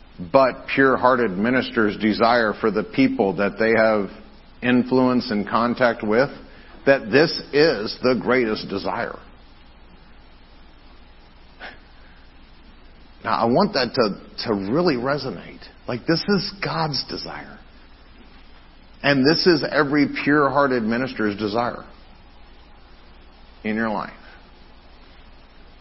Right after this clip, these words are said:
is that you prosper, and that is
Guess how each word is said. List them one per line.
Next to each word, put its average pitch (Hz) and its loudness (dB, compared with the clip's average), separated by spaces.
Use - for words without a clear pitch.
is 117 0
that 117 2
you 123 -2
prosper, - -6
and 104 -4
that 143 -2
is 123 -4